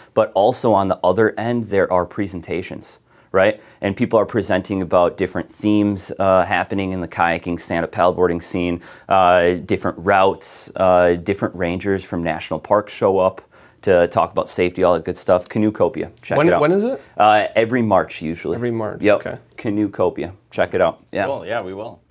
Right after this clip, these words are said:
Speaker 2: Thousands of people probably go to it?
Speaker 1: Oh, yeah. Uh, hundreds of thousands of people. You get really good prices for gear. Um,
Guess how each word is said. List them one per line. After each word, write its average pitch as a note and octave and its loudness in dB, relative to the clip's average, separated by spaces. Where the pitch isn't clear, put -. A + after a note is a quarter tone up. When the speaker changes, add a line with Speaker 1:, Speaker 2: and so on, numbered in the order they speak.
Speaker 2:
Thousands C3 0
of C3 -4
people B2+ -4
probably C3+ 0
go C#3 -2
to C#3+ -4
it? D3+ -8
Speaker 1:
Oh, A2+ 4
yeah. G#2 4
Uh, G#2+ 6
hundreds A#2+ -4
of A2+ -8
thousands G#2+ 0
of G2 -16
people. A2 2
You G2 -6
get G2+ -2
really A2 2
good G#2 -6
prices G2 -2
for F#2+ -6
gear. G2+ 0
Um, F2+ 0